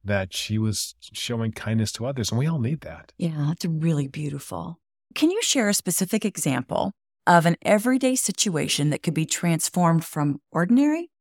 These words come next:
Speaker 2: to extraordinary using the insights from your book? And honestly, I think about, like, we're coming up on the holidays,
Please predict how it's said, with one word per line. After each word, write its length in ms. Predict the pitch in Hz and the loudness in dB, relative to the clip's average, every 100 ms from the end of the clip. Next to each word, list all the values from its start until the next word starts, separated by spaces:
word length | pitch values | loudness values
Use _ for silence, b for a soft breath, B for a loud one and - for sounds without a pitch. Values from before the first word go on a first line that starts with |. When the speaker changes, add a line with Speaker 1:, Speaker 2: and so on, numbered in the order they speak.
| _ _ _ - | _ _ _ -4
Speaker 2:
to 140 | 196 | -2
extraordinary 840 | 175 - - 175 160 139 139 - | 0 -2 2 2 2 0 0 -2
using 340 | 180 175 165 175 | -2 0 4 4
the 100 | 165 | 4
insights 480 | 170 165 160 151 - | 2 2 0 -4 -4
from 200 | 151 147 | -2 -2
your 100 | 139 | -2
book? 300 | 156 139 - - _ _ - | -4 -4 -6 -18 _ _ -2
And 140 | 185 | 2
honestly, 400 | 160 165 - 190 | 2 2 0 -2
I 80 | 165 | 0
think 180 | 208 190 | 0 2
about, 240 | 170 156 | 0 0
like, 180 | 156 - | -2 -4
we're 60 | |
coming 320 | 147 - 143 143 | -8 0 0 2
up 140 | 139 | 0
on 80 | 151 | 0
the 80 | 160 | 2
holidays, 680 | 220 214 - - - - | 2 2 -2 -6 -10 -14